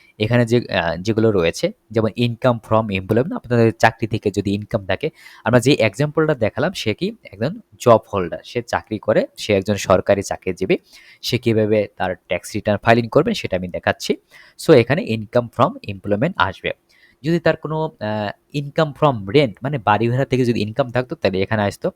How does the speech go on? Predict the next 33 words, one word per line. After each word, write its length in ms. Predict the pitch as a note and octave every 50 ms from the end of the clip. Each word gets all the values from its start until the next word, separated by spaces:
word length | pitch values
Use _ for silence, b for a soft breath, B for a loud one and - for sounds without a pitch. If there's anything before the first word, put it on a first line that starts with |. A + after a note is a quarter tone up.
| _ -
আমার 200 | - G#2 G2+ - - -
অন্যান্য 360 | A2+ G#2+ G#2 G#2 G#2 G#2 G2+
ভিডিও 240 | F#2+ G#2 G2+ G#2+ G#2+
রয়েছে, 200 | G#2 G#2 - D3+
সেখানে 320 | - - - - G2 F#2+ F2+
আপনারা 300 | F2+ - - - C3+ B2+
দেখে 220 | G2+ G#2 - G#2
নিতে 200 | F2+ E2+ - -
পারেন। 220 | - F2 E2+ D#2 - _ _ B B B B B B B B B B
Income 380 | D#3+ E3+ F3 - G3 F#3+ F3+ E3+ -
from 140 | - E3 E3 E3 - -
agriculture, 640 | G#2 G#2 - A2+ G#2+ - A2 G#2 - - F2+ E2+ - - _ _ -
ঠিক 120 | B2 -
আছে? 200 | F#3+ F3+ - -
এগ্রিকালচার 760 | - - G2+ A2+ A2+ A#2+ A#2 - C3 C3 - - - - A2
যদি 140 | G#2+ G2 G#2+
ইনকাম 360 | G#2 G#2 G2+ - D3 D3 C#3+
থাকে, 280 | - D#3 D#3 - A2+ G#3
সে 100 | - - -
কীভাবে 280 | - F#2+ G#2 G2 G2+
দেখাবে? 320 | G2 G2 F#2+ - C3+ C#3 -
এসা-, 360 | - - - - F#2 - -
এটা 240 | G2+ - - G2 F2
আসবে। 280 | F2+ F#2 F2+ - E3+ A#3+ _ _ B B B B B B B B
Income 360 | D#3 F3+ F#3+ F3+ G#3+ G#3 G3 F#3 -
from 200 | - F3 C3+ A2
business, 440 | G2 A#2 - - C#3 A2+ - - -
বিজনেস 400 | F#2+ G#2 A2 A2+ B2 D3 E3+ E3 - -
থেকে 220 | F3+ - - F3+
যদি 240 | D3 C#3+ D3 C#3+ D3
তার 160 | - - A2 - _ _ -
ইনকাম 440 | A#2 A#2 A#2+ A2+ - - A#2+ G2+ - -
আসে, 260 | F#2+ F#2 - -